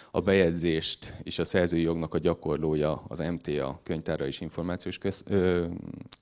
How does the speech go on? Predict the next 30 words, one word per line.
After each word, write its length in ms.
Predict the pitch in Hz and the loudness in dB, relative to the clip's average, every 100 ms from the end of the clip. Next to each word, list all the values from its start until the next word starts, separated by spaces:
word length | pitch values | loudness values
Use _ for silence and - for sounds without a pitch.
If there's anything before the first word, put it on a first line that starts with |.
| _ _ _ | _ _ _
M 100 | - | -6
T 80 | 104 | 0
A 100 | - | 0
könyvtár 300 | - 92 78 | 2 0 0
és 100 | - | -2
információs 560 | 76 - 73 80 90 - | -6 -4 -2 -2 -2 2
központja 480 | - - 101 107 | 2 2 -6 -2
lett, 260 | 117 139 - _ - - - - | -2 -4 -8 _ -20 -20 -18 -2
ö, 220 | 101 98 | 2 4
illetve 500 | - 101 90 98 92 | 4 2 4 4 4
a 280 | 92 95 92 | 2 2 2
védjegy 360 | 104 110 92 80 | 4 4 4 0
és 120 | 78 | 0
formatervezési 840 | 92 85 82 85 80 80 82 - | 0 0 0 0 0 0 -2 -2
mintavédelem 760 | 82 85 82 78 82 76 76 | -4 -4 -4 -4 -4 -4 -6
is 160 | 71 - | -6 -8
folyamatban 760 | - 71 67 62 53 62 58 - | -6 -6 -6 -10 -10 -8 -8 -6
van. 260 | 55 58 - _ - - - _ | -6 -8 -12 _ -20 -20 -20 _
A 80 | - | -10
fejlesztési 720 | - 143 131 110 - 95 - | 0 4 4 4 4 0 2
irányok 440 | 90 107 95 90 - | 2 2 2 0 2
köz 200 | 101 95 | 4 4
pedig, 520 | - 87 85 82 - - - | 2 2 0 -2 -14 -18 -6
ö, 180 | 92 90 | 0 2
néhány 440 | 98 110 95 85 | 2 2 2 0
fontosabb 480 | 87 - 101 90 - | -2 -2 -2 -2 -2
dolgot 340 | 82 82 78 76 | 0 0 0 -2
akarok 340 | - 71 67 | -2 -4 -4
kiemelni. 580 | - 85 95 101 110 107 | -4 -2 0 0 0 -2
Egyrészt 580 | 95 90 90 90 - | -2 -2 0 0 -2